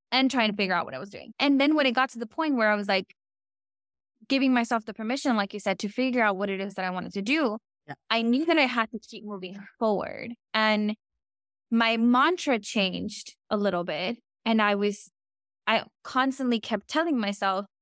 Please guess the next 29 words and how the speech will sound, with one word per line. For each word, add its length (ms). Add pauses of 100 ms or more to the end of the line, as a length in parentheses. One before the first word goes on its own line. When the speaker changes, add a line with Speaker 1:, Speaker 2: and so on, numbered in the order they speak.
(240)
Speaker 1:
"You're 120
gonna 220
figure 340
it 100
out. 220 (340)
Like, 200
you're 120
moving 440
forward, 580
so 140
you're 280
gonna 240
figure 360
it 100
out 360
while 480
writing 600 (400)
and 200
living 320
this 180
life 300
that 120
you 120
want 220
to 60
live, 320
that's 220
go-, 140 (100)
about 460